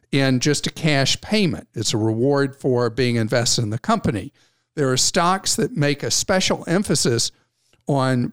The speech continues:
paying dividends, supporting ongoing income for their holders, versus stocks that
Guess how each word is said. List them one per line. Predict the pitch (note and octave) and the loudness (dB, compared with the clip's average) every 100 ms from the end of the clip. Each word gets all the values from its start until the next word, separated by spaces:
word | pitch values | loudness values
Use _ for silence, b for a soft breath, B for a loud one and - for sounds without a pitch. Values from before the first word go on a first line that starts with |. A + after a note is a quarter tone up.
| - | -4
paying | E3+ D#3 D#3+ E3 | 0 2 2 2
dividends, | D#3+ F3 F3 C#3 A2+ A#2 | 2 2 2 2 2 0
supporting | - C3+ D#3 D3 C#3 C#3 b b - | -2 -2 0 2 2 0 b b -4
ongoing | C#3+ D#3 D#3+ D#3+ D#3 D3 | 0 2 2 2 2 0
income | - D#3+ F#3+ - D#3 B2 G#2+ C3 - _ _ _ - | 0 2 2 0 0 2 2 0 -4 _ _ _ -2
for | C#3+ C3 C3+ D#3+ - _ _ - | 0 2 2 -2 -8 _ _ -2
their | C#3 C#3+ | 0 2
holders, | D3+ B2 A2+ A2 A#2 - - _ _ _ _ | 2 2 0 0 0 -4 -12 _ _ _ _
versus | E3 F#3+ G3+ G3+ D3+ | 2 2 4 2 2
stocks | - E3 C#3 - - | 0 2 0 -2 -2
that | C#3+ C3+ | 0 0